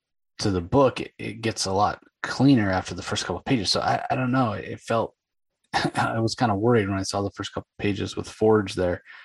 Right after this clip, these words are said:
I was like, "Wait, why does it look so different?" So not a hundred percent sure what's going on there, but overall, I, I like what this is, uh, doing. It's really establishing Echo a-, as a little bit more of a softer character. I haven't read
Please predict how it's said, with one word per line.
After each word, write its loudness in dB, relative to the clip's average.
I -10
was -8
like, -10
"Wait, -2
why -8
does -10
it -10
look -10
so -6
different?" -4
So 2
not 6
a 6
hundred 4
percent -2
sure 4
what's 2
going 2
on 0
there, 0
but 2
overall, 4
I, 0
I -8
like 0
what -2
this -4
is, -8
uh, -2
doing. 6
It's -6
really 4
establishing 2
Echo 0
a-, -6
as -4
a -4
little 2
bit 0
more 4
of 0
a -2
softer 0
character. 2
I 2
haven't 0
read 0